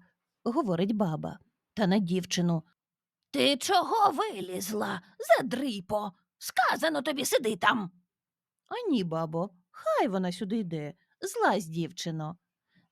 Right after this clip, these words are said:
Злізла вона, стала черевичок міряти,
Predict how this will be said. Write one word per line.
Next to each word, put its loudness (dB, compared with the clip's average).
Злізла 2
вона, 0
стала 0
черевичок 0
міряти, 0